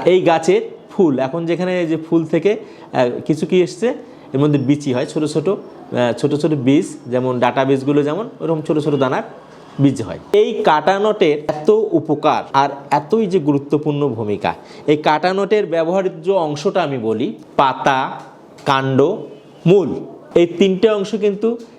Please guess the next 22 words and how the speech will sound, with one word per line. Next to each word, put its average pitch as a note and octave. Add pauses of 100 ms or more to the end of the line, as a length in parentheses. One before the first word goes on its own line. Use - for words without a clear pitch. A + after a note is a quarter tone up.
(120)
চিকিৎসা G3+
বিজ্ঞানে, F#3+ (120)
আয়ুর্বেদ D3
চিকিৎসা F#3
শাস্ত্রে G3 (360)
এবং D3+
ভেষজ D3+
চিকিৎসা C#3
যে G#2+ (280)
ব্যবহার A2
হয়ে F#2
থাকে। - (340)
এর E3+
যে E3+
পাতা, C#3 (480)
খোসপাচড়া, G#3+ (160)
চুলকানি, G#3 (800)
হাজা, D3 (640)
এই F3
রোগগুলো D#3
হয়ে A2
থাকে। A2+